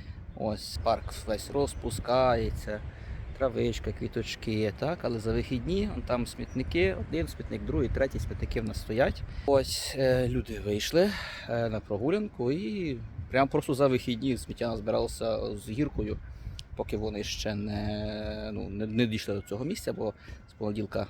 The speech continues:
понеділок у них починається з того, що вони прибирають сміття, отаке, е, ну, так, як двір-, двірники і так далі. Ось, але суть не про те. Тут у нас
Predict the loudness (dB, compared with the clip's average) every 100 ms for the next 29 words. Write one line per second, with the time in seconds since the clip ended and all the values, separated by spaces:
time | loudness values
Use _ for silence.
0 | -6 -2 0 0 0 -2 -6 -6 -4 -4
1 | -4 -2 -4 -4 -6 -8 -8 -10 -12 -12
2 | -12 -6 -2 0 0 0 -4 -6 0 2
3 | 2 -2 -2 0 0 -2 -8 -10 -6 -4
4 | -4 -4 -6 -12 -14 -12 -8 -8 -8 -10
5 | -10 -8 -6 -6 -2 0 0 -4 -6 -6
6 | -4 -6 -10 -12 -14 -12 -10 -10 -12 -14
7 | -2 4 8 8 6 2 4 6 8 8
8 | 6 2 -4 -2 -4 -2 4 6 6 2
9 | -8 -4 2 2 0